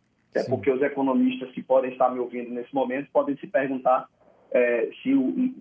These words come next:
Speaker 1: o Bitcoin tem, é, as funções de uma moeda, né? Meio de troca, unidade de conta, reserva de valor, enfim. Mas uma coisa é a gente olhar, é, o Bitcoin ou uma criptomoeda como uma moeda, outra coisa é observar esse ativo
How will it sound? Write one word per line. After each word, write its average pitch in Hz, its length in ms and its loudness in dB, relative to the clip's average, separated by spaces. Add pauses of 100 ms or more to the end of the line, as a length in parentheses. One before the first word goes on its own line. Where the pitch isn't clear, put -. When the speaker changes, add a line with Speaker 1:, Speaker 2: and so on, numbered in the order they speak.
Speaker 1:
o 123 60 -6
Bitcoin 135 460 -2
tem, 139 420 -2
é, 120 260 4
as 123 200 0
funções 156 520 -2
de 151 60 -10
uma 151 160 0
moeda, 139 500 2
né? 127 160 -10
Meio 135 320 4
de 131 160 -4
troca, 135 420 2
unidade 123 360 -2
de - 160 -20
conta, 135 280 -10
reserva 123 400 -4
de - 100 -16
valor, 180 320 -4 (380)
enfim. 135 320 -4
Mas 127 180 0
uma 156 160 4
coisa 180 280 2
é 202 40 4
a 202 40 4
gente 190 220 0
olhar, 135 360 2 (400)
é, 127 400 4
o 143 80 4
Bitcoin 147 580 2
ou 131 100 6
uma 151 180 0
criptomoeda 143 920 -2
como 147 280 0
uma 147 200 0
moeda, 135 560 4 (460)
outra 131 320 2
coisa 156 340 2
é - 20 2
observar 165 600 0
esse 151 240 2
ativo 160 600 -2